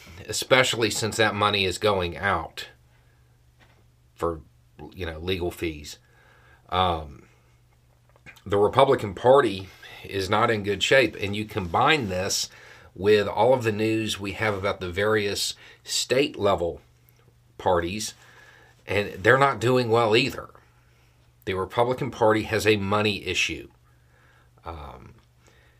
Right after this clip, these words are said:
and how they are going to resolve that in a campaign year with the candidates they have decided to, uh, push out front, that's, uh, anybody's guess.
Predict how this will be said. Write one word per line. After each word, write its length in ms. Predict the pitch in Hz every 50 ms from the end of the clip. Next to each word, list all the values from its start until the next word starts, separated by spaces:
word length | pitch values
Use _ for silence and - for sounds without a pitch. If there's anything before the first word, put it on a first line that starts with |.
| _ _ _ _ _ _ _ _ _ _ _ _ _ _ _ _ _ _ _ _ _ _ -
and 160 | 98 98 -
how 320 | - - 131 131 135 135
they 140 | 127 123 123
are 100 | 120 117
going 320 | 104 123 127 127 120 117
to 160 | 117 - 117 107
resolve 560 | 95 90 - - 107 113 120 127 131 123 113
that 400 | 117 120 127 139 143 139 - - - - - - - - - - - -
in 200 | - - 101 95
a 260 | 90 87 82 - - - - - -
campaign 680 | - - 123 131 131 123 - - 107 117 117 120 120 110
year 460 | 104 98 104 110 113 127 147 147 - - - - - - - 92 101 98 -
with 300 | - 87 98 95 - - -
the 320 | 85 95 95 90 90 87
candidates 720 | - - - 110 107 110 110 104 104 107 107 107 - -
they 160 | - 104 101 90
have 200 | 107 98 90 85
decided 580 | 90 - - 110 107 107 110 113 104 87 - - _ - - - - - - - - _ - -
to, 300 | - 113 107 101 98 92
uh, 220 | 90 87 78 78 - - _ _ _ _ _ _ _ _ _
push 280 | - - 117 110 - - -
out 280 | 110 107 104 101 -
front, 580 | - - 113 110 110 127 143 - - - - - _ _ _ _ _ _ _ _ _ _ _ _ _ _ _ _ _ _ _ _ - _
that's, 320 | - - 113 117 - - 135
uh, 300 | 131 123 120 113 110 -
anybody's 600 | - 127 127 127 110 120 120 120 107 98 90 90
guess. 400 | 92 117 135 135 110 92 - -